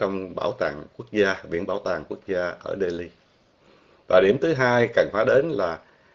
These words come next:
à, nơi Đức Phật giảng cái bài kinh này. À, bài kinh, à, niệm xứ, bài kinh lập niệm và bài kinh, một đại kinh về, à, về kho-, về, à,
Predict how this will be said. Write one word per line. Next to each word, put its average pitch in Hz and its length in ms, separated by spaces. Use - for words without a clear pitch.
à, 85 100
nơi 113 280
Đức 123 160
Phật - 160
giảng 82 180
cái 120 100
bài 76 200
kinh 90 200
này. 71 140
À, 80 180
bài 80 180
kinh, 95 240
à, 85 180
niệm 80 260
xứ, 117 300
bài 80 200
kinh 90 280
lập - 280
niệm 78 240
và 80 420
bài - 240
kinh, 90 260
một 76 220
đại 151 260
kinh 95 200
về, 78 80
à, 78 120
về 76 180
kho-, - 260
về, 80 320
à, 78 240